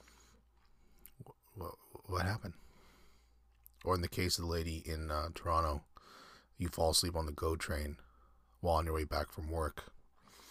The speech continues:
And before you know, it's two A M, and you're on the train by yourself because you fell asleep and literally no one noticed you were on there.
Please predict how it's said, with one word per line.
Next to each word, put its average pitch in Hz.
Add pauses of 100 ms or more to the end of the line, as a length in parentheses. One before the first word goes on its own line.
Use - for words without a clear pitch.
(640)
And 92
before 87
you 90
know, 87
it's 80
two -
A 80
M, 76 (220)
and 87
you're 85
on 87
the 82
train 85
by 80
yourself 85
because 78
you 78
fell 82
asleep -
and 76 (140)
literally 85
no 80
one 67 (480)
noticed 78
you 78
were 78
on 73
there. 76